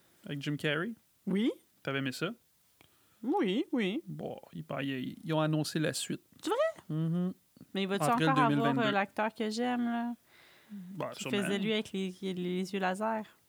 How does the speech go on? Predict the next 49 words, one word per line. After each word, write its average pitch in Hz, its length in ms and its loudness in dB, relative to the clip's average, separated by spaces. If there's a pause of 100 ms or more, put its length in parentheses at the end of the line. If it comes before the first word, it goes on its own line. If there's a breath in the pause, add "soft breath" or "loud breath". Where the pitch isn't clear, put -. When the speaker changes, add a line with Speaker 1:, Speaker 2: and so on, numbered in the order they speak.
(140)
Speaker 1:
Ouais. 160 240 -6 (180)
<laughs> - 260 -12
Les 156 280 0
yeux 147 60 -2
laser, 143 220 -2
ouais. 156 140 4 (360 loud breath)
Ben, 147 200 6
je 131 160 -2
sais 170 80 0
pas. 170 160 0
Normalement, 151 420 2
oui, 151 300 2
là. 202 80 -4 (460)
Ben, 139 280 0
deux 151 120 2
mille 160 140 4
vingt-deux, 147 380 2 (180)
avril. 135 300 -2 (960)
Speaker 2:
Pour 208 140 -2
ta 190 140 -2
fête. - 360 -12 (320)
Speaker 1:
Mm-hmm. 160 240 2 (300)
Speaker 2:
Mhm. 254 240 0 (340)
Speaker 1:
C'est 226 60 2
juste 160 180 2
ça. 147 60 0 (260)
J'avais 135 160 0
rien 139 160 2
de 131 40 -2
plus 143 180 -4
pour 139 160 -8
ça. - 100 -4 (1000 loud breath)
Speaker 2:
Ben 156 140 -4
Speaker 1:
Non, 160 100 6
Speaker 2:
là. 135 60 4
Speaker 1:
j'ai 165 100 2
d'autres 127 180 2
trucs, - 260 -6
là. 143 120 2
J'ai, 135 180 -6
j'ai 131 180 -4
comme 131 180 -2
pris 131 240 -4
plein 139 180 -2
d'affaires, 139 300 -2
là, 240 100 -4
mais 175 120 -4 (280 loud breath)
Speaker 2:
<laughs> 233 220 2
Speaker 1:
euh, 147 1600 4